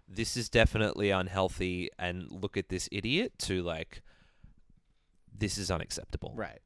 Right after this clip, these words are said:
Speaker 1: Yeah. Um, it, it, Jess says, "Don't mind me if I get some wandering fingers."
Speaker 2: It's disgusting.
Speaker 1: Yeah, I know. I'm like, "Don't mind me if I get the fucking wandering cops."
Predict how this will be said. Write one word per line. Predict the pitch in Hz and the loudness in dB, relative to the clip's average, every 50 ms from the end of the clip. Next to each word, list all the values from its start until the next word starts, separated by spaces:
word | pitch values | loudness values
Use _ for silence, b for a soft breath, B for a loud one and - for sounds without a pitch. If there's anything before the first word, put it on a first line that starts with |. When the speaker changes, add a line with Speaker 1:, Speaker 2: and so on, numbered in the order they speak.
| _ - | _ 0
Speaker 1:
Yeah. | 98 107 92 78 - - - | 2 2 2 2 -2 -4 0
Um, | - 110 110 107 104 101 101 101 101 98 101 - - _ - | 4 4 6 6 6 6 4 2 0 -2 -6 -8 -14 _ -2
it, | - 131 - | 0 0 0
it, | - 127 117 - | 0 -4 -4 0
Jess | - 131 131 - | 2 2 2 2
says, | - - 131 120 113 110 107 - - b b b b b _ | 2 2 2 4 4 4 2 0 -6 b b b b b _
"Don't | - 123 131 151 - - | 0 2 2 2 0 0
mind | 123 127 127 123 123 117 101 | 0 2 2 2 2 0 -2
me | 104 107 110 110 110 110 107 - | 0 2 2 4 2 2 0 -2
if | 101 - 104 | -2 0 0
I | 95 95 | 0 0
get | 95 - 104 107 - - | 0 0 0 0 -2 -2
some | - - 95 92 85 82 80 | -4 -4 -4 -4 -4 -6 -2
wandering | 85 92 101 110 117 110 113 110 110 107 104 101 95 92 - _ | 0 2 2 2 4 4 4 4 4 2 0 -4 -6 -8 -10 _
fingers." | - - - - 104 117 117 107 95 82 69 67 - - - - - - _ _ - - _ _ _ _ | -20 -8 -6 -4 -2 -2 0 0 0 0 0 -4 -8 -8 -8 -10 -10 -12 _ _ -20 -20 _ _ _ _
Speaker 2:
It's | - - - _ | -20 -20 -20 _
disgusting. | - - - - - - - 107 101 - - - - - - | -20 -18 -18 -18 -12 -10 -8 -8 -8 -10 -14 -18 -18 -16 -12
Speaker 1:
Yeah, | 120 123 123 101 85 | -10 -8 -8 -8 -6
I | 101 | -6
know. | 113 113 101 | -4 -4 -4
I'm | 95 101 | -4 -4
like, | 101 101 - | -4 -6 -4
"Don't | 113 117 131 | -6 -6 -4
mind | 131 131 127 123 | -4 -6 -4 -4
me | 117 113 110 | -4 -4 -4
if | 110 - - - - | -6 -6 -8 -10 -10
I | 101 | -8
get | 98 - 98 - | -8 -8 -8 -6
the | - 92 | -6 -6
fucking | - - - - 95 98 98 92 90 | -6 -6 -6 -6 -6 -6 -6 -6 -4
wandering | 90 95 98 101 95 87 87 | -4 -4 -4 -4 -4 -6 -6
cops." | 85 - - 117 107 - - - - - - | -8 -6 -6 -4 -4 -4 -6 -6 -8 -10 -12